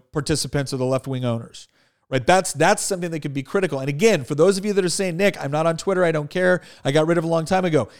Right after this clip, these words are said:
Yes, you do care. And the reason why you care is because whenever you have a, a, a social media platform that is this powerful and influential and, and, um, has the ability to make this much money,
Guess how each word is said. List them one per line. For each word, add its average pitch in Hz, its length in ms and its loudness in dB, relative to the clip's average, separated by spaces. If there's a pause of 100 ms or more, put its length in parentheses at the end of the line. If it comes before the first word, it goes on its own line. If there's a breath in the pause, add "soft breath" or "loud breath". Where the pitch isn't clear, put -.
(120)
Yes, 220 380 4
you 202 140 0
do 240 220 4
care. 180 380 4
And 131 100 -6
the 151 60 -2
reason 202 280 0
why 202 120 2
you 196 140 0
care 202 240 0
is 165 100 -2
because 156 220 -6
whenever 175 280 -4
you 196 80 0
have 190 120 2
a, 180 100 -4 (600)
a, 165 60 -8
a 147 40 -4
social 185 300 -2
media 175 180 0
platform 165 440 -2 (260 loud breath)
that 139 160 0
is 139 240 -2
this 214 260 4
powerful 190 460 2
and 170 80 -4
influential 175 720 -4 (340 loud breath)
and, 156 280 0
and, 147 400 -4
um, 143 420 -6
has 190 300 0
the 185 80 0
ability 170 300 0
to 151 60 -4
make 156 140 -4
this 170 180 -4
much 151 180 -4
money, 170 380 -2